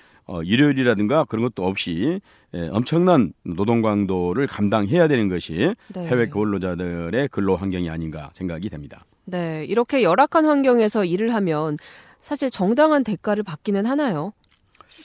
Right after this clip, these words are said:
Speaker 1: 그렇지는 않은 것 같습니다. 물론 그 해외에 따라서, 어,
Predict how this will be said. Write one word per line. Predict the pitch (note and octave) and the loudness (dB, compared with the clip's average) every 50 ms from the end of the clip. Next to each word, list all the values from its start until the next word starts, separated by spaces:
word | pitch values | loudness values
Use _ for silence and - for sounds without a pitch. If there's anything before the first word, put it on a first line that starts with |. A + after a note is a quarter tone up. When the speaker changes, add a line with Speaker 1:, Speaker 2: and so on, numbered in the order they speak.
| - - - _ _ | -20 -20 -20 _ _
Speaker 1:
그렇지는 | - - - B2 C#3 D3 D3+ D#3 D#3 D#3 - - - E3+ E3+ | -12 -2 2 4 6 6 6 6 6 4 2 2 0 2 4
않은 | E3+ B2+ A#2+ C3 | 4 6 6 6
것 | B2+ C3+ | 6 6
같습니다. | C3 A#2+ - B2 A#2+ G#2+ G2+ F#2+ F2 E2 D#2 - - - _ _ _ _ _ _ _ | 4 4 4 2 2 2 2 2 0 -2 -6 -10 -14 -20 _ _ _ _ _ _ _
물론 | - A2+ B2+ C#3+ D#3 D#3+ D#3 D3+ C#3+ | -6 -4 0 2 4 4 4 4 4
그 | C#3 C#3 C#3 C3 C3 B2+ A#2+ A#2 A#2 A#2 | 4 6 6 8 8 8 6 4 2 0
해외에 | - D#3+ E3 F3 F3 E3+ E3 | 0 2 4 6 6 4 4
따라서, | B2+ - C3+ B2 A#2 G#2+ - G#2+ G2 F2+ G#2+ D3+ F#3 G3+ - _ _ _ _ _ _ _ - | 4 4 4 4 4 4 2 2 2 2 2 2 2 0 -4 _ _ _ _ _ _ _ -8
어, | G2+ G2 G2 F#2 F2+ | -6 -4 -4 -4 -4